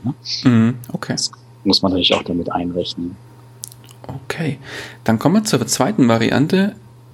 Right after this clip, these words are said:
Speaker 2: die nennt sich Vermittlungsplattform. Sag dazu zwei, drei Sätze.
Speaker 1: Ja, Vermittlungsplattformen, ähm, sind die Plattformen, wo wir eben den, ähm, eine weitere Partei drin haben.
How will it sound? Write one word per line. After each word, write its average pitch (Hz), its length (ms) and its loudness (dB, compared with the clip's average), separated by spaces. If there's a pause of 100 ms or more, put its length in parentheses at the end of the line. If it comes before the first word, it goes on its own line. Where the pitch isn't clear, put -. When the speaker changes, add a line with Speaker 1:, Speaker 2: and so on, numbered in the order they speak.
(100)
Speaker 2:
die 113 80 6
nennt 120 200 6
sich - 380 -2 (140)
Vermittlungsplattform. 127 1200 2 (420)
Sag - 300 -6
dazu 117 340 0
zwei, 98 220 -2
drei - 200 -2
Sätze. - 340 -8 (600)
Speaker 1:
Ja, 127 160 4
Vermittlungsplattformen, 160 1120 2
ähm, 147 420 2 (280)
sind 123 460 -2 (840)
die 113 120 2
Plattformen, 123 500 4
wo 113 140 6
wir 117 120 6
eben 107 240 4
den, 104 400 6
ähm, 107 640 6
eine 104 140 0
weitere 107 320 2
Partei 156 380 2
drin 151 360 2
haben. 170 320 2